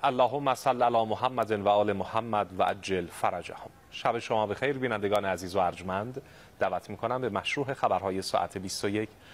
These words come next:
توجه بفرمایید. رئیس جمهور در دیدار نخست وزیر قطر گفت کشورهای اسلامی باید با اقدام مشترک حامیان رژیم صهیونیستی را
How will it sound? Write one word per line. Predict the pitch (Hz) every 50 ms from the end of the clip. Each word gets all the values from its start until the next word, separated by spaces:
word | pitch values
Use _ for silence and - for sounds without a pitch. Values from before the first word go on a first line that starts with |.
| - - -
توجه | - 101 90 85 - - 95 85 - -
بفرمایید. | 95 87 - 90 85 - - - - - - - - - - - - - - - - - - - - - - - - - - - - - - - - - - - - - - - - - - - -
رئیس | 117 117 117 - 147
جمهور | 139 151 165 156 190 247 226
در | 190 190 170
دیدار | 147 135 143 135 139 160 185 185
نخست | 165 143 - 143 113 - -
وزیر | 127 117 104 113 127 127
قطر | 113 117 110 - - 117 110 104
گفت | - 120 143 151 - - -
کشورهای | - 123 110 - 131 117 104 113 120 117 113
اسلامی | 107 - - - 110 104 123 165
باید | 170 151 143 131 123 123 117 107
با | 104 110 110
اقدام | 101 107 98 95 104 107 107 104 101
مشترک | 98 98 98 - - - 117 117 127 143 139 - -
حامیان | - 123 117 110 110 117 123 135 165 180 180 160
رژیم | 156 135 117 123 123 117
صهیونیستی | 110 - - 113 95 101 101 98 92 - - - 110
را | 101 101 95 90